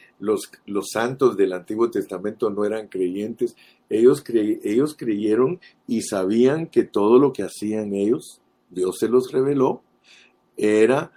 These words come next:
una sombra, era tipo de lo que iba a venir. Era tipo. Dios tuvo que revelarle al apóstol San Pablo ese asunto.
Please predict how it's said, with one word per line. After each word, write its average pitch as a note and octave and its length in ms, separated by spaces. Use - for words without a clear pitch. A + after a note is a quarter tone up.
una G#2+ 280
sombra, B2+ 640
era G2 360
tipo E3+ 640
de G#2+ 180
lo G2 220
que F#2+ 140
iba G2 560
a F#2 100
venir. F#2 720
Era G2+ 300
tipo. - 560
Dios E3 300
tuvo A#3 260
que G#3+ 100
revelarle D#3 600
al C3+ 100
apóstol C3+ 460
San G#2 200
Pablo B2+ 320
ese B2+ 180
asunto. F3+ 460